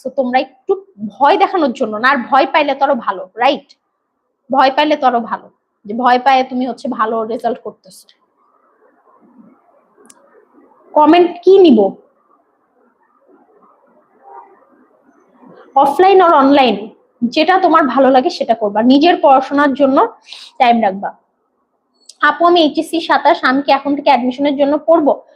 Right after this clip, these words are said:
তুমি এখন থেকে বই পড়বা। বই পড়লে তোমার এইচএসসিও হবে, তোমার অ্যাডমিশনও হবে। "আপু, আমি এইচএসসি সাতাশ, ইংলিশে খুবই উইক, ইংলিশের জন্য কিছু সাজেশন দিন, কিভাবে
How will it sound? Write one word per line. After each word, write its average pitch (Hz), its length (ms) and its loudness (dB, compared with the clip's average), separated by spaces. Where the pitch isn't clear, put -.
তুমি 359 160 -2
এখন 359 280 -2
থেকে 359 160 -4
বই 254 300 0
পড়বা। - 260 -10
বই 285 160 4
পড়লে 370 280 0
তোমার 349 220 -2
এইচএসসিও 302 540 -2
হবে, 349 200 -2
তোমার 262 140 -2
অ্যাডমিশনও 214 500 -10
হবে। 190 240 -20
"আপু, 277 200 0
আমি 320 140 4
এইচএসসি 302 400 0
সাতাশ, 311 420 0
ইংলিশে 269 300 4
খুবই 269 340 2
উইক, 311 160 4
ইংলিশের 269 440 2
জন্য 269 220 2
কিছু 269 240 -4
সাজেশন 262 460 -2
দিন, 294 160 -2
কিভাবে 262 340 0